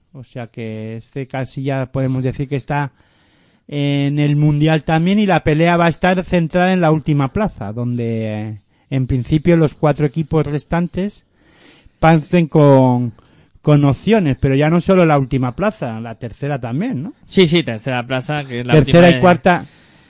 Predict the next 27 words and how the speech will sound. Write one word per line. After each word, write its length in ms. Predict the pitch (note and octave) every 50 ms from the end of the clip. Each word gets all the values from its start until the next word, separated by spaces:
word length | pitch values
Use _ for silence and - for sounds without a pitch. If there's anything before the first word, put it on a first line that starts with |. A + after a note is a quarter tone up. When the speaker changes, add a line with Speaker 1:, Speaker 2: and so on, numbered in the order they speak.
| _ _ _ -
Speaker 2:
la 140 | - C3 C#3
Speaker 1:
No. 20 |
Speaker 2:
última 240 | C#3+ C3+ D#3+ D3 D#3
de 80 | D3+ D3
clasificación, 600 | D#3+ D#3 C#3 - D#3 C#3+ D3 C#3 - D#3 D3+ D3+
la 160 | D3 C#3+ C3+
tercera. 580 | C#3+ B2+ A2+ - - D3+ C#3 A2 G2 F#2+ G#2+ A2
La, 600 | A2+ G#2+ A2 A2 A2 A2 A2 G#2+ G#2+ G#2 G#2 G#2+
Speaker 1:
Ah, 40 | - - -
Speaker 2:
entran 220 | - - F3 D3
Speaker 1:
bueno, 180 | - C#3 D3+ -
Speaker 2:
los 140 | B2+ A#2 A2
tres 140 | C3 C#3+ C3+
Speaker 1:
perdona, 220 | C3+ B2+ C#3 D#3
Speaker 2:
primeros, 220 | D#3 D3 C3+ A2
Speaker 1:
que 40 | A2 C3+
aquí 200 | A#2 - D3+ D#3
Speaker 2:
sí. 60 | D#3+
Speaker 1:
no 80 | D#3+
se 140 | D3 - D#3
clasifican 600 | C#3 D#3 D3 - - D3+ C3 D3 C3+ D3 C#3+ C#3+
los 140 | C#3 C3 -
cuatro, 500 | _ - C3+ B2 A#2 - A#2+ A2+ G#2+ A2
que 320 | - - A#2+ A#2+ A#2 A2+ A2+
para 220 | - A#2+ B2+ C#3 C#3+
no 140 | D3+ D3+
liarme. 560 | D3 C#3 C3+ B2+ A2+ A2 A2+ A2 G#2+ G#2 G#2